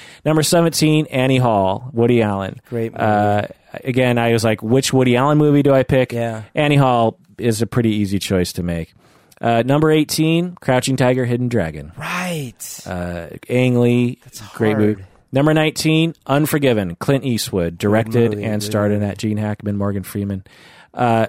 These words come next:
Speaker 1: Unforgiven is a movie that I consider to be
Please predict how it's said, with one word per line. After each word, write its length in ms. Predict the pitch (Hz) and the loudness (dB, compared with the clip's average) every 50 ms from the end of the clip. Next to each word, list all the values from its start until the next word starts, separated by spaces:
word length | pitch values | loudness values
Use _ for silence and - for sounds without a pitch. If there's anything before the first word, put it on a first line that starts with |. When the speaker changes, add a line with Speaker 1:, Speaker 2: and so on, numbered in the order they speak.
| - - | -2 -2
Speaker 1:
Unforgiven 800 | 131 139 151 - - 165 151 151 147 143 147 147 143 143 139 - _ _ _ _ _ _ _ _ _ _ _ | 0 0 0 0 0 0 2 2 4 4 4 2 2 0 -4 -6 _ _ _ _ _ _ _ _ _ _ _
is 640 | 135 127 123 123 120 120 120 117 117 110 - - - _ _ _ _ | 0 2 4 4 4 4 4 4 2 0 -2 -6 -12 _ _ _ _
a 100 | - 120 | -4 -2
movie 500 | 117 120 123 131 131 131 131 127 123 120 | 2 2 4 4 4 4 4 2 2 0
that 400 | 117 113 113 113 110 110 110 - - | 0 -2 0 0 0 0 -2 -2 -2
I 180 | 123 120 120 | -2 -2 -2
consider 480 | 117 - 131 120 - - 131 123 120 120 | 0 -2 -4 -4 -2 -2 -2 0 0 0
to 100 | 113 117 | 0 -2
be 500 | 104 113 110 110 107 104 104 101 101 - | -2 -2 0 0 0 0 -2 -4 -6 -8